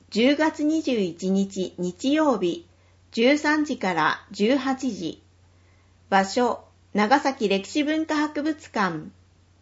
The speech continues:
内容、幕末維新期の天皇と外圧をテーマにした、東京大学名誉教授、藤田悟氏による講演など。定員百四十人。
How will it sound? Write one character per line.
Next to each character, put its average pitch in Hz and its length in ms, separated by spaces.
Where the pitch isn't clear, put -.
内 214 340
容、 185 380
幕 202 260
末 311 300
維 302 120
新 302 320
期 208 140
の 165 280
天 277 320
皇 294 240
と 170 380
外 208 320
圧 220 460
を 311 140
テ 294 240
ー 277 40
マ 220 140
に 175 160
し - 120
た、 - 280
東 240 240
京 233 240
大 233 240
学 190 280
名 226 280
誉 294 160
教 285 240
授、 180 280
藤 285 380
田 165 260
悟 285 460
氏 302 160
に 240 160
よ 180 140
る 170 320
講 208 280
演 240 260
な 220 140
ど。 160 240
定 302 240
員 277 340
百 202 280
四 294 260
十 294 240
人。 190 380